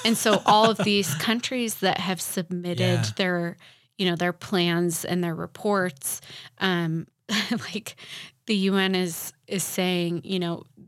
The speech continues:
Speaker 1: this isn't good enough. Like, essentially the, every country that, not every, but multiple countries who have submitted need to return to the drawing board
Speaker 2: Right.
Speaker 1: and, and actually make, you know, very aggressive plans, um,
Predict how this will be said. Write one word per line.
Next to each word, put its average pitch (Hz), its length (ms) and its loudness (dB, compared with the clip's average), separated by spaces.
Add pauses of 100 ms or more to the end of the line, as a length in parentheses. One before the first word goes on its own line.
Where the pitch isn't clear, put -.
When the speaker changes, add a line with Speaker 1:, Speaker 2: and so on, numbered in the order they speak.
(160)
Speaker 1:
this 202 200 0
isn't 185 240 0
good 180 180 0
enough. - 500 -10 (180)
Like, 180 280 -4 (100)
essentially 196 480 2
the, 180 300 0 (100)
every 185 280 0
country 180 420 0
that, 170 240 -4 (360)
not 190 140 -2
every, 170 280 -4
but 180 280 -2 (160)
multiple 190 380 -2
countries 175 400 -4
who 185 80 -4
have 170 120 -6
submitted 175 640 -4 (360)
need 180 220 0
to 175 340 0
return 180 420 0
to 175 100 -4
the 175 80 -2
drawing 170 400 0
board 170 360 -6 (180)
Speaker 2:
Right. 107 200 -4
Speaker 1:
and, 175 520 -4 (120)
and 180 120 -2
actually 175 480 0
make, 165 680 -4
you 180 120 -6
know, 170 260 -8 (420)
very 180 460 2
aggressive 165 680 -6
plans, - 600 -6 (400)
um, 180 340 -4